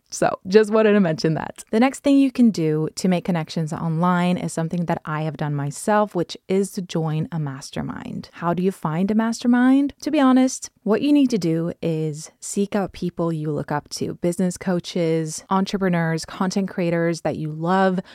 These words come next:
Maybe you bought a course from them, and see if they have a mastermind. Maybe even reach out to them and say, "Hey, do you have a mastermind going on? I would love to join, and I would love the high-level support from you and the other peers." So that's something that you can consider,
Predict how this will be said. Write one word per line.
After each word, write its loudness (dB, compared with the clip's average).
Maybe -4
you -2
bought -4
a -4
course -2
from 0
them, 0
and 2
see 0
if -2
they 0
have -4
a 4
mastermind. -2
Maybe 0
even 0
reach -4
out -4
to -20
them -4
and -2
say, -4
"Hey, 0
do -10
you -2
have -6
a -4
mastermind 0
going 2
on? 0
I 0
would -2
love -2
to -16
join, 2
and 0
I 2
would -2
love -2
the -2
high-level -4
support -4
from -4
you 0
and 0
the -2
other -2
peers." -10
So 0
that's 2
something 0
that -4
you -2
can -6
consider, -8